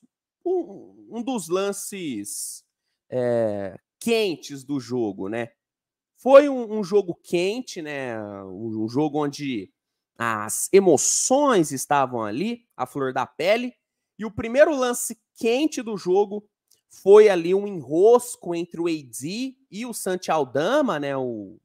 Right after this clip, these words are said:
Santi Aldama tava ali com a bola, ele acabou esbarrando no A D. O A D não gostou muito daquilo, deu-lhe um empurrão no Santi Aldama, aí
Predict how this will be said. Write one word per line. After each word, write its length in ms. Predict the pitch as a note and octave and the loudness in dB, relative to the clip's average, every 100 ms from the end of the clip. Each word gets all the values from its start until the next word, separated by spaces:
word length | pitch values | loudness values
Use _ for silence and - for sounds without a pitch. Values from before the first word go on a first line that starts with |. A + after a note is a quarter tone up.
| _ _ - | _ _ -18
Santi 320 | - A#2+ C3+ | -12 -6 -4
Aldama 360 | A2 B2+ C3 | -4 -4 -6
tava 220 | A#2 A2 A2 | -4 -4 -4
ali 140 | A2+ | -6
com 120 | - | -12
a 60 | - - | -16 0
bola, 380 | E3+ G#3 F#3 | 6 6 6
ele 140 | D3+ C3+ | 0 -6
acabou 340 | - A2 A#2 | -8 -10 -8
esbarrando 680 | A#2+ A#2 G#2+ - G#2+ D3+ D3+ | -10 -10 -14 -14 -8 -6 -6
no 120 | C3 | -8
A 40 | A2 | -10
D. 520 | G2 B2 G#3+ A#3+ A#3 _ _ _ | -12 -10 -4 -4 -6 _ _ _
O 100 | D#3+ | 4
A 40 | E3+ | 4
D 320 | C#3+ C3 E3 | 4 -2 -2
não 160 | D3 | 0
gostou 320 | C#3+ C#3+ - C3+ | 0 -2 -2 -6
muito 180 | C3 | -6
daquilo, 640 | - - - G#3+ A#3+ G#3+ D#3 _ | -8 -10 -12 -8 -6 -6 -10 _
deu-lhe 580 | _ A#2 A2+ B3+ D4+ B3 | _ -4 2 8 8 8
um 80 | A3+ | 2
empurrão 680 | A#3 A3 G3+ E3 C3+ F3 G#3+ | -6 -10 -6 -2 0 2 0
no 80 | G3 | -2
Santi 320 | F3 D#3+ D3+ | -6 -4 -4
Aldama, 680 | A2+ G#2 D#3+ A3 A#3+ A#3+ A#3+ _ _ _ | -4 -2 -2 0 0 0 -2 _ _ _
aí 580 | F#3 F#3 F3 A3 B3 | 0 0 0 -6 -10